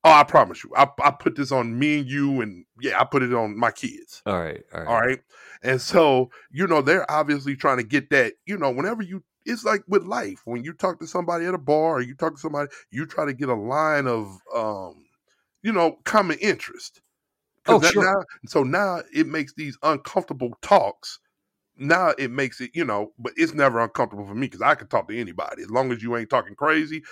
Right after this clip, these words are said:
Speaker 1: I can talk to you, you know.
Speaker 2: Yep.
Speaker 1: Um, but it makes this uncomfortable courtship more bearable.
Speaker 2: Mm-hmm.
Speaker 1: So we started talking about <laughs> Bills football for a little while.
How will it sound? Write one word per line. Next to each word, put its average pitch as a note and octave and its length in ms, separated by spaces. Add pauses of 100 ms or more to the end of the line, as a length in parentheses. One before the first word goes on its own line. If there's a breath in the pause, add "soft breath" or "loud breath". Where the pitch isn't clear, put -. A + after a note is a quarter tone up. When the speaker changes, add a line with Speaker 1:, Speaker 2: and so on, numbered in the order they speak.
(180 loud breath)
Speaker 1:
I C3+ 120
can A2+ 140
talk C3 260
to F#2 80
you, D2 220
you A2 100
know. G#2 160
Speaker 2:
Yep. F2+ 160 (560 soft breath)
Speaker 1:
Um, A2 540 (100)
but B2 200
it D#3+ 120
makes D3+ 240
this D3+ 240
uncomfortable C#3 840 (100)
courtship C3 640 (400)
more B2 280
bearable. - 640
Speaker 2:
Mm-hmm. F#2+ 340
Speaker 1:
So F#3+ 160
we A#3+ 180
started E3 320
talking D3 180
about C#3 340 (180)
<laughs> - 240
Bills D3+ 300
football B2 440
for B2 180
a - 60
little A2 180
while. G#2+ 460